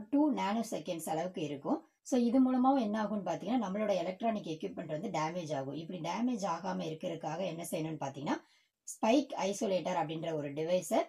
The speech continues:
ஏ சி லைன்ல நம்ம என்ன செஞ்சிரும்? Insert பண்ணிட்டோம் அப்படின்னா, நம்ம electronic எக்யூப்மெண்ட்டை டேமேஜ்ல இருந்து என்ன செஞ்சுக்கலாம்? காப்பாத்திக்கலாம்.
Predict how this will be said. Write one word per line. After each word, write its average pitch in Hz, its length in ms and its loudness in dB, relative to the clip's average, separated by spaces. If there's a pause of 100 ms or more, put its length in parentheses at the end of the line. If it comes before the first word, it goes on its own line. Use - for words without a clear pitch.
(280)
ஏ 202 160 2
சி 262 160 2
லைன்ல 190 300 0
நம்ம 180 180 -2
என்ன 175 140 -4
செஞ்சிரும்? 156 360 -4
Insert 156 300 -4
பண்ணிட்டோம் 151 360 0
அப்படின்னா, 131 340 -2 (400)
நம்ம 196 260 0
electronic 214 560 0
எக்யூப்மெண்ட்டை 160 580 -2 (400)
டேமேஜ்ல 196 480 2
இருந்து 185 200 -2
என்ன 170 140 -4
செஞ்சுக்கலாம்? 147 560 -6
காப்பாத்திக்கலாம். 131 640 -4